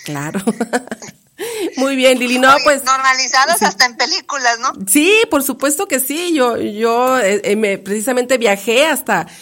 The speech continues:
Speaker 1: ¿qué serán los treinta, los cuarenta, cincuenta, sesenta, que con Pedro Infante, con Jorge Negrete, o sea,
Speaker 2: Sí.
Speaker 1: con todos estos grandes actores, pero que eso era,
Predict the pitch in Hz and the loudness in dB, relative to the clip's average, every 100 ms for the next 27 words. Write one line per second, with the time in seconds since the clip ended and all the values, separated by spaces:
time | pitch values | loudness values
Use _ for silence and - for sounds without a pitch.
0 | - - 220 262 233 226 196 196 196 170 | -20 -4 0 2 2 2 0 -2 -8 -10
1 | - 190 226 254 226 190 185 202 202 233 | -2 0 2 0 -2 -2 0 0 2 0
2 | 262 262 214 202 220 240 254 226 196 202 | 0 -2 -2 -2 -4 -2 -2 -2 -2 -4
3 | 190 208 220 247 254 - - _ 208 196 | -2 -2 -2 -2 -2 -6 -20 _ -2 0
4 | 196 202 220 214 240 247 214 196 202 220 | 0 0 0 0 -2 -2 0 -2 -2 -6
5 | 202 190 202 190 226 196 180 170 175 - | -4 -4 -4 -2 -2 0 2 0 0 -2
6 | 208 190 - 196 196 196 214 226 226 247 | -4 -2 0 -2 -4 -6 -4 -4 -4 -4
7 | 240 226 214 233 240 226 214 208 254 - | -4 -2 0 -2 -4 -4 -4 -2 -2 -6
8 | - _ - 240 233 240 233 226 233 294 | -20 _ -6 -2 -2 0 2 2 2 0
9 | 269 269 294 294 | 0 0 0 0